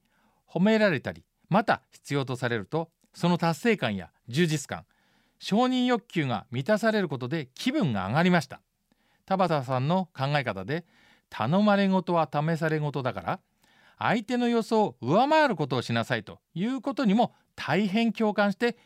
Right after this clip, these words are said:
影響を受けました。頼まれて零点二秒で返事したからには、相手の予想を上回る実績を積むと、信用、信頼が自然と生まれるものです。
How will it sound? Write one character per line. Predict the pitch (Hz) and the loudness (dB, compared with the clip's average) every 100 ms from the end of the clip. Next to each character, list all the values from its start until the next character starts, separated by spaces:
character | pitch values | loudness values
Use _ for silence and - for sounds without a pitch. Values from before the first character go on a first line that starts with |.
| - | -2
影 | 139 170 | 0 2
響 | 196 185 | 2 4
を | 196 - | 2 0
受 | 110 120 | -4 -4
け | |
ま | 101 | -4
し | |
た。 | - _ _ _ _ _ | -8 _ _ _ _ _
頼 | - 208 | 0 4
ま | 262 | 4
れ | 214 | 4
て | 143 | 2
零 | 165 226 | 2 2
点 | 160 160 | 2 2
二 | |
秒 | 226 165 | 4 2
で | 101 - | -2 -10
返 | - 156 | -4 -2
事 | 156 147 | 0 -2
し | |
た | 190 | -2
か | 208 226 | 2 2
ら | 156 | 2
に | 107 | 0
は、 | 82 _ _ | -6 _ _
相 | - 143 | -4 -2
手 | 165 | 0
の | 160 | 2
予 | 160 | 2
想 | 160 180 | 2 2
を | 160 | 2
上 | 135 | 2
回 | 196 269 | 4 4
る | 180 | 2
実 | 127 123 135 | -2 -4 -4
績 | 139 | -2
を | 123 | -2
積 | 139 | -2
む | 117 | -2
と、 | 151 160 _ _ | -2 -6 _ _
信 | - 147 143 | -4 0 0
用、 | 135 | 0
信 | 127 180 185 | 0 2 4
頼 | 175 | 4
が | 175 151 | 2 -2
自 | - 151 | -4 0
然 | 233 220 | 0 2
と | 240 - | 0 0
生 | 139 | 0
ま | 180 | 2
れ | 208 | 2
る | |
も | 120 95 | 0 -2
の | 87 | -6
で | 85 | -12
す。 | - | -20